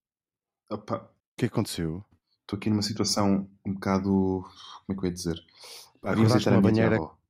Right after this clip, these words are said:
Speaker 2: cheia de
Speaker 1: sabes?
Speaker 2: gelo?
Speaker 1: Eh,
Speaker 2: Ah.
Speaker 1: minha tia-avó Maria do Carmo. Não, vim visitar a minha tia-avó Maria do Carmo faz,
Speaker 2: A
Speaker 1: faz
Speaker 2: barata?
Speaker 1: hoje trinta e cinco anos.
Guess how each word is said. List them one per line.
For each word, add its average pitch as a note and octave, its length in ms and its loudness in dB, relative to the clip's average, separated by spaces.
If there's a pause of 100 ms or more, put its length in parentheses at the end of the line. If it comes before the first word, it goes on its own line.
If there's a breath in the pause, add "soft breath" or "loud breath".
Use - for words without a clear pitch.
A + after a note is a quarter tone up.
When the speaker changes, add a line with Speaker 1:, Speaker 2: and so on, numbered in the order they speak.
Speaker 2:
cheia A2+ 220 -2
de F2+ 80 -2
Speaker 1:
sabes? E2 60 0
Speaker 2:
gelo? F#2+ 340 -4 (220)
Speaker 1:
Eh, E2 360 -4
Speaker 2:
Ah. A2+ 260 0
Speaker 1:
minha F2+ 180 -2 (420)
tia-avó G2+ 280 2
Maria G2 200 6
do F#2+ 80 0
Carmo. F#2+ 220 0
Não, D3+ 220 4
vim A2 100 4
visitar G#2+ 280 -4
a G2 40 -2
minha G2 120 0
tia-avó G2 220 0
Maria F#2 140 0
do F2+ 60 -4
Carmo F2+ 240 -4 (140)
faz, - 420 -12 (100)
Speaker 2:
A A#2 40 -2 (140)
Speaker 1:
faz A2+ 160 0
Speaker 2:
barata? - 0 -
Speaker 1:
hoje F3 400 -6
trinta F2 200 -10
e E2+ 40 -8
cinco F2 200 -10
anos. - 140 -10